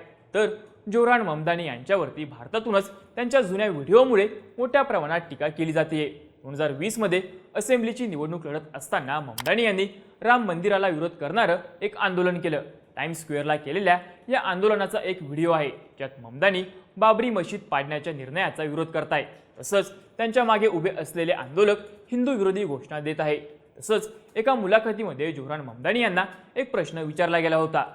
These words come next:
की जर भारताचे पंतप्रधान नरेंद्र मोदी हे न्यूयॉर्कला आले तर त्यांच्यासोबत ममदानी एकत्र प्रेस कॉन्फरन्स करतील का?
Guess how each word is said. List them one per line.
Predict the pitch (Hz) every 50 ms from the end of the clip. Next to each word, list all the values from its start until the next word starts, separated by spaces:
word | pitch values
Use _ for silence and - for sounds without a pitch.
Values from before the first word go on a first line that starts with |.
| - - - _ -
की | 139
जर | 131 143 196 214 - 208 - - - - - -
भारताचे | 180 208 220 226 220 233 220 220 240 226
पंतप्रधान | 226 - 139 131 135 - 220 262 254 220 202 208 - - - - - -
नरेंद्र | 196 233 247 254 254 254 254 240
मोदी | 208 214 220 202 190 - - - - - - 269
हे | 277
न्यूयॉर्कला | 233 220 233 247 254 240 247 247 233
आले | - - 160 170 160 131
तर | - - - - 131
त्यांच्यासोबत | 127 - 113 117 123 120 175 185 185 160 143 147 160 156 156
ममदानी | 123 117 123 139 170 208 196 190 196 190 - - - - -
एकत्र | 214 220 214 240 233 240 240
प्रेस | 233 - 196 214 208 -
कॉन्फरन्स | 180 151 147 127 139 135 151 156 -
करतील | 175 170 165 170 180 160
का? | 127 165 147